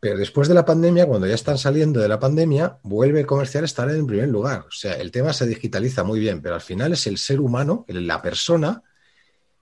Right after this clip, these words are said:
que mantiene el calor, porque nuestras ventas no son a corto plazo casi nunca, y que cierra. Al final eso no se puede, no se ha podido conseguir.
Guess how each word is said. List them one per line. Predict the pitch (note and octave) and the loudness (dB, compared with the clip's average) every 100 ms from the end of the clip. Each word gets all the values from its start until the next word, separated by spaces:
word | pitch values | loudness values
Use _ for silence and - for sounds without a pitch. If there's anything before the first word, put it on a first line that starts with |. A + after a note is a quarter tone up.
| _ - | _ -8
que | F#2+ | -6
mantiene | E2 D#2 A#2+ C3 E3 D#3+ | -4 -4 0 6 6 6
el | C3+ | 2
calor, | C3 B2 D#3 F3 | 2 4 4 4
porque | G#2 F#2 | 0 -4
nuestras | F#2 - E2+ | -6 -4 -4
ventas | B2 C3 | -2 -2
no | C3+ | 0
son | B2 A#2+ G#2+ | -2 -2 -4
a | |
corto | - A2 G2+ - F2+ | -6 -4 -4 -4 -4
plazo | F#2+ F#2+ - | -4 -6 -8
casi | E2 F#2 | -8 -6
nunca, | F#2 B2+ C3 E3 - - _ _ _ - | -4 -2 -2 -4 -8 -20 _ _ _ -12
y | G2 | -10
que | - F2+ | -6 -6
cierra. | A#2 A2+ D2+ D2+ - _ - | -2 -4 -4 -10 -20 _ -20
Al | - | -10
final | F#2+ G#2 | -4 -2
eso | C#3 C3+ C#3 | -2 0 -2
no | B2 | -2
se | A#2 | -2
puede, | - G#2 G2 F2+ E2+ E2 | -4 -2 0 -2 -4 -6
no | F#2+ G2+ | -6 -6
se | B2 B2+ | -2 -2
ha | |
podido | A#2 G2+ A2 A#2 A2 - - | -2 -2 0 0 -2 -6 -6
conseguir. | A#2 G#2 - G#2+ A2+ D3+ - | -4 -4 -4 -2 2 0 -2